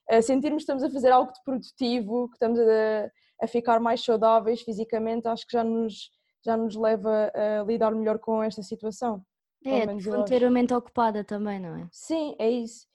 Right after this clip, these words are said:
Speaker 1: E até termos tempo para nós próprios, sei lá, ahm, a conseguirmos tomar, eh, não sei, isto é um exemplo um bocado, mas tomarmos banho com mais calma, se calhar cuidarmos mais da nossa pele,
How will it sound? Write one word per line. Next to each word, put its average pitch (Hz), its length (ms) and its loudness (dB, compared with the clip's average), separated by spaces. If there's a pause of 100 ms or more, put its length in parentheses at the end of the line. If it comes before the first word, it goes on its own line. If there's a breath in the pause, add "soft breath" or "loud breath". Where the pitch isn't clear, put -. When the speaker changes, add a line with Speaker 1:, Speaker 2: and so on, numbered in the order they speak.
(140)
Speaker 1:
E 240 120 6
até 233 420 4
termos 254 360 -2
tempo 285 220 -4
para 294 160 -2
nós 285 220 -4
próprios, 311 580 -2
sei 240 120 2
lá, 196 360 2 (320 soft breath)
ahm, 208 720 4 (680)
a 208 160 2
conseguirmos 226 920 -2
tomar, 220 400 2
eh, 208 440 0 (120)
não 226 160 -4
sei, 208 320 0
isto 220 180 -6
é 208 60 -2
um 214 40 -4
exemplo 214 360 -6
um - 20 -8
bocado, 214 300 -6
mas 233 180 0 (260 loud breath)
tomarmos 247 460 4
banho 240 340 6
com 247 120 -4
mais 226 280 0
calma, 294 680 0
se 277 100 -10
calhar 226 220 4
cuidarmos 226 420 2
mais 220 220 0
da 220 80 0
nossa 220 280 -2
pele, 254 640 2